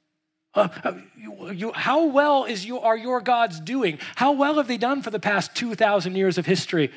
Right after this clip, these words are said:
your gods which have led to incredible debauchery and harm within this world?" Oh, everybody blames Christianity for that. It's only, it's only a so-called Christianity wrongly followed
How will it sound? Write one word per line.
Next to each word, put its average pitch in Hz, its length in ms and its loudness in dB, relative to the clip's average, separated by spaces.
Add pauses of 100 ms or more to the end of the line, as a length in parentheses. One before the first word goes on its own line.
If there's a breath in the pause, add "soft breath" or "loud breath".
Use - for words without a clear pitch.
(180 loud breath)
your 208 240 0
gods 196 320 4
which 185 140 0
have 196 180 2 (160 loud breath)
led 202 200 4
to 190 120 -2
incredible 180 720 0 (420 loud breath)
debauchery 170 720 2
and 147 140 -2
harm 208 580 0
within 180 240 -4
this 170 180 -6
world?" 170 280 -2
Oh, 175 80 0
everybody 262 340 0
blames 202 300 0
Christianity 170 600 -6
for 131 160 -12
that. - 340 -12 (960 soft breath)
It's - 100 -14
only, 233 280 0 (100)
it's 185 120 -2
only 220 220 -2
a 170 80 4
so-called 190 580 0
Christianity 175 600 -2
wrongly 147 460 -6
followed 131 680 -4